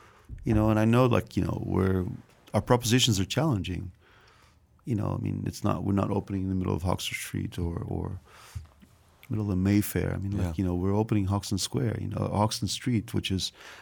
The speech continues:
Speaker 1: at the time, was pretty rough.
Speaker 2: When was that? Two thousand
Speaker 1: Um,
Speaker 2: and
Speaker 1: two thousand and six.
Speaker 2: Yeah.
Speaker 1: So it was, it was a very different.
Speaker 2: Yeah.
Speaker 1: Hoxton was, I mean, East London was,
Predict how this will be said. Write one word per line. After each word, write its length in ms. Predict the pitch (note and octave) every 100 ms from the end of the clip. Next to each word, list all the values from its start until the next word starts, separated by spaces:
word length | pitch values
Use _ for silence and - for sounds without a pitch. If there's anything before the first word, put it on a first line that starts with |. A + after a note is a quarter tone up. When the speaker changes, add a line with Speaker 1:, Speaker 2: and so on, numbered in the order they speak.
| -
Speaker 1:
at 120 | -
the 60 | A2+
time, 380 | - D3+ B2+
was 140 | G2+ -
pretty 280 | - C3+ G#2
rough. 460 | A#2 - - - _ - -
Speaker 2:
When 120 | G#2+
was 100 | G#2+
that? 180 | G2 E2+
Two 140 | - G#2+
thousand 320 | F#2+ G2+ F#2+
Speaker 1:
Um, 100 | F#2
Speaker 2:
and 160 | F2+
Speaker 1:
two 100 | F2+ A#2
thousand 400 | A#2 G2+ G2 F#2+
and 140 | F2+
six. 720 | - - - C3+ A#2+ - -
Speaker 2:
Yeah. 180 | E2 D#2 - _ _
Speaker 1:
So 180 | -
it 40 | C3
was, 220 | A#2+ A#2
it 40 |
was 220 | B2+ A2 A#2
a 40 |
very 280 | A2 D3 A#2
different. 520 | G2+ - F2+ E2 - - - E2
Speaker 2:
Yeah. 200 | E2 E2
Speaker 1:
Hoxton 420 | - A#2+ - F#2+
was, 240 | F2 F2+ -
I 40 |
mean, 340 | F#2 F2+ F2 - - -
East 200 | A2+ -
London 320 | A2+ F#2+ D#2+
was, 240 | E2 -